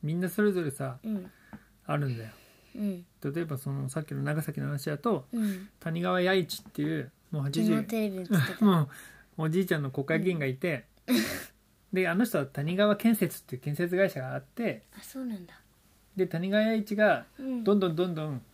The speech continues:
Speaker 1: 街の再開発して、
Speaker 2: うん。
Speaker 1: すればするほど、
Speaker 2: うん。
Speaker 1: 谷川建設に仕事が生まれるわけじゃん。
Speaker 2: うん。
Speaker 1: で、それに関係するいろんな会社が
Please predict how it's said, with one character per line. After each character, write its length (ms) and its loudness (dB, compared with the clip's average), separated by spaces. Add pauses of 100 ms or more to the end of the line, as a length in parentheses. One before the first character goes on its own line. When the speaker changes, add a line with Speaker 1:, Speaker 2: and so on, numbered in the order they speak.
(100)
Speaker 1:
街 240 0
の 80 0
再 240 0
開 160 4
発 240 -4
し 100 -14
て、 300 -4 (160)
Speaker 2:
う 60 -4
ん。 180 -4 (1500)
Speaker 1:
す 100 -4
れ 120 6
ば 80 -2
す 140 -4
る 80 0
ほ 120 2
ど、 320 0
Speaker 2:
う 60 2
ん。 160 4
Speaker 1:
谷 200 -4
川 220 0 (300)
建 180 2
設 220 -8
に 60 -6
仕 100 -8
事 200 -2
が 80 -2
生 60 -2
ま 80 2
れ 60 0
る 100 0
わ 80 0
け 120 -2
じ 60 -8
ゃ 40 -16
ん。 60 -18 (560)
Speaker 2:
う 40 -6
ん。 160 -4
Speaker 1:
で、 80 -4
そ 100 0
れ 60 2
に 60 2
関 220 0
係 100 6
す 100 0
る 80 2
い 40 4
ろ 80 0
ん 60 0
な 80 0
会 140 -2
社 120 -4
が 120 -4